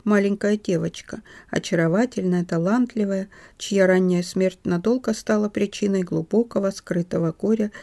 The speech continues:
для них обоих, особенно для Джаджа. Уильям Джадж был не только великолепным писателем, но и прекрасным художником, который создал несколько превосходных рисунков людей и сцен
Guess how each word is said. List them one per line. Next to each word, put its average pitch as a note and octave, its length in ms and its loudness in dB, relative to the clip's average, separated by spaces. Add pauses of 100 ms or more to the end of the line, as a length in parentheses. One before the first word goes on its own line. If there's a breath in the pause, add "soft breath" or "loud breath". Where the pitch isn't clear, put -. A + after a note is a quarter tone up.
(160 loud breath)
для E3+ 140 2
них F3 340 0
обоих, F3 580 -2 (340 soft breath)
особенно G3 580 -2
для F#3 200 0
Джаджа. F3+ 680 -4 (960 soft breath)
Уильям G#3+ 460 4
Джадж A3 400 0
был G3 160 2
не F3+ 160 2
только A#3 320 0
великолепным G#3+ 720 2
писателем, F3+ 800 -2 (340 loud breath)
но G3 80 2
и G3 80 4
прекрасным G3 640 0
художником, F#3 800 -2 (300 loud breath)
который G3 400 2
создал F#3+ 480 2
несколько F#3 500 0
превосходных F3 800 0
рисунков F3 580 -2
людей F#3 540 0 (240 loud breath)
и F3+ 160 0
сцен A3+ 600 0